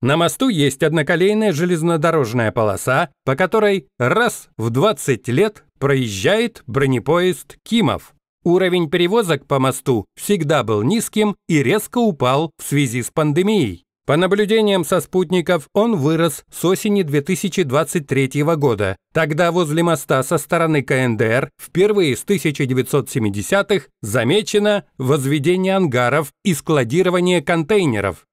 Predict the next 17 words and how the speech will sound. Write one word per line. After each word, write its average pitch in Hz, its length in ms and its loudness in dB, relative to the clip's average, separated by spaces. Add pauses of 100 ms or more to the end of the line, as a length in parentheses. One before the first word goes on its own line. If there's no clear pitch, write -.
(140)
На 139 180 2
этих 151 280 -2
наблюдениях 160 720 2
в 151 40 -2
основном 165 540 0 (100)
и 202 100 0
базируется 151 840 0
вывод 196 440 0 (120)
о 196 160 0
полутора 170 720 0
или 247 240 0
четырёх 151 640 0
миллионов 135 600 0
снарядов, 151 680 0 (180)
вывезенных 185 960 0
в 117 160 -2
Московию. 131 760 0